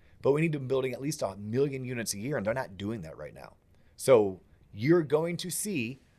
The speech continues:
home buyers come off the sidelines when rates go from seven and a quarter, they're now at six and a half, on their way down to five and a half, maybe even five and a quarter. They may even touch four point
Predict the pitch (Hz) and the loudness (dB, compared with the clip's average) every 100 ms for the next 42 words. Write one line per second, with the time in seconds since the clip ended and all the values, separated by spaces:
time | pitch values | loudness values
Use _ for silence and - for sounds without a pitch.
0 | _ - 151 170 165 139 151 185 190 - | _ 2 6 8 6 2 2 0 -4 -4
1 | 170 151 - 120 143 - 185 - 156 131 | -4 -4 0 4 4 2 -2 4 6 6
2 | 98 85 139 - 120 120 104 110 127 - | 0 -6 -8 -8 -4 -4 0 0 0 -2
3 | - - _ _ - - 123 120 - 151 | -8 -10 _ _ -20 4 8 8 8 2
4 | 123 110 - 127 135 143 - 135 131 135 | 0 0 2 2 2 -6 -2 0 0 0
5 | 117 120 117 - 147 - 143 117 123 117 | 0 -2 -2 -4 -8 -8 -6 -2 -2 -2
6 | 113 123 120 123 127 131 127 131 131 127 | -4 -4 -2 0 0 -2 0 2 2 0
7 | 110 113 - 117 123 120 120 120 120 117 | -4 -4 -4 -6 -6 0 2 4 0 0
8 | 170 143 120 131 156 131 - 170 - 139 | 2 4 2 2 -2 0 2 2 2 -2
9 | 156 165 143 | 0 -2 -4